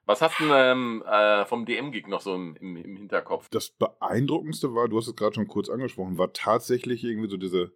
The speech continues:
Speaker 2: in, in was für Größenverhältnissen sich das so abgespielt hat, dieser unfassbare Vorhang, der, der, das waren ja auch so,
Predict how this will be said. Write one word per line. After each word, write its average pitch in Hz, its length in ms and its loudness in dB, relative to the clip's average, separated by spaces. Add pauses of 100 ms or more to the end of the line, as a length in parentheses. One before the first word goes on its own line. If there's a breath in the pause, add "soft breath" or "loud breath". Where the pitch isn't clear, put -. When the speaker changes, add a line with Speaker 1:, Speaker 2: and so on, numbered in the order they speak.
Speaker 2:
in, 117 160 -2
in 98 220 -4
was 113 160 0
für 107 180 0
Größenverhältnissen 104 1120 2
sich 92 140 -6
das 98 140 -2
so - 120 -2
abgespielt 90 580 -4
hat, 85 140 2
dieser 82 240 -2
unfassbare 113 920 -2 (100)
Vorhang, 92 720 0
der, 92 140 4
der, 92 140 2
das 95 280 -4
waren 101 140 4
ja 120 80 6
auch 110 120 4
so, 101 280 4